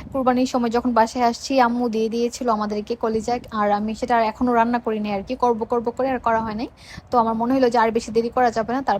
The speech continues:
বেশি দেরি হইলে পরে আর খাইতে স্বাদ লাগবে না। এর জন্য আমি আজকেই রান্না করে ফেলবো, already অনেক লেট করে ফেলছি। আর এদিকে দেখলাম যে বাজার থেকে আমার জন্য পুঁই শাক নিয়ে আসছে, কারণ পুঁই শাক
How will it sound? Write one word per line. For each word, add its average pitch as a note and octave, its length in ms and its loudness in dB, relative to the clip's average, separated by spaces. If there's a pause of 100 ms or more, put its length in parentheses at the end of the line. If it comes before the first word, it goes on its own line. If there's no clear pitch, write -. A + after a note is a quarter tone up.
বেশি A#3+ 340 -2
দেরি A3+ 220 2
হইলে B3 200 2
পরে A3+ 240 0
আর A3+ 120 2
খাইতে A3+ 320 -2
স্বাদ A3+ 280 -2
লাগবে G#3+ 280 -4
না। A3 140 -4 (420)
এর A#3 160 0
জন্য B3 160 -2
আমি A#3+ 140 0
আজকেই A3+ 340 -2
রান্না A3 220 0
করে G#3 180 -6
ফেলবো, G#3 420 -4
already A3 340 2
অনেক G#3+ 260 0
লেট G#3 220 -4
করে A3+ 160 -2
ফেলছি। A3 360 -8 (400)
আর A#3 140 0
এদিকে A3 260 -2
দেখলাম B3 340 0
যে B3+ 120 6
বাজার A3+ 400 4
থেকে B3+ 440 2
আমার A3 360 0
জন্য A3+ 300 -2
পুঁই B3+ 200 -2
শাক A#3 240 -2
নিয়ে A3 160 -2
আসছে, A3+ 320 -4
কারণ G#3+ 280 0
পুঁই B3 200 -6
শাক A#3+ 200 0